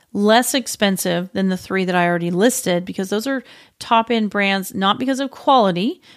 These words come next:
but because they're the biggest in the market. So you pay a premium for, for ordering those. You pay a premium for working with them. Obviously, I can get those, but I prefer to use, um, two brands that I work with myself that I can get for around forty percent off.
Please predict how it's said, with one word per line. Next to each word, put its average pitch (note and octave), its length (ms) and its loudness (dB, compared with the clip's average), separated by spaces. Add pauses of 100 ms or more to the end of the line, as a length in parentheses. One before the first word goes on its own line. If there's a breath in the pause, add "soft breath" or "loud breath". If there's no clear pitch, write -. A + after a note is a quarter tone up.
but G3+ 140 0
because G3+ 300 -4
they're G3 100 -2
the F3+ 100 -2
biggest G3 420 -4
in G3 100 -2
the F#3 60 0
market. F3+ 560 0 (540 loud breath)
So - 160 0
you F#3+ 180 2
pay G#3+ 220 2
a F#3+ 60 -2
premium G#3+ 600 -2
for, F#3+ 400 -2
for F#3+ 240 0
ordering G#3+ 480 2
those. B3+ 300 2
You G3+ 40 -4
pay F3+ 180 -4
a - 40 -4
premium G3 500 -2
for F3+ 160 -4
working F#3+ 300 -2
with B3 200 0
them. A#3+ 280 2 (480 loud breath)
Obviously, G3+ 380 2
I F3 80 2
can E3+ 180 -4
get C4+ 240 2
those, B3+ 420 0 (300 loud breath)
but - 160 -4
I A3 300 2
prefer G#3+ 340 -6
to G3 100 -2
use, F#3+ 540 0
um, F3+ 460 -2
two C4 180 0
brands G#3 420 2
that F3 80 -2
I F3+ 100 2
work F#3 220 -4
with F3+ 220 -2
myself C4+ 540 0
that F#3 80 0
I F#3+ 80 0
can F#3 180 -6
get F3+ 240 -4
for F3+ 340 -4
around F3 280 -2
forty E3+ 260 -4
percent E3+ 340 -8
off. A3 320 0